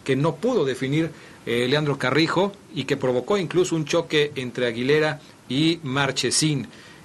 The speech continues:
Eh, Marchesín se llevó la peor parte, pero afortunadamente para el América pudo seguir en el compromiso.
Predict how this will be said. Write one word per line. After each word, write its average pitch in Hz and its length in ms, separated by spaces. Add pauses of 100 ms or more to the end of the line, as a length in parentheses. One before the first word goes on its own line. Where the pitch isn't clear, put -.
Eh, 113 760
Marchesín 123 420
se 139 140
llevó 120 180
la 135 160
peor 147 240
parte, 185 380
pero 165 420
afortunadamente 139 760
para 135 200
el 160 60
América 208 420
pudo 147 260
seguir 135 380 (340)
en 143 160
el 120 140
compromiso. 117 680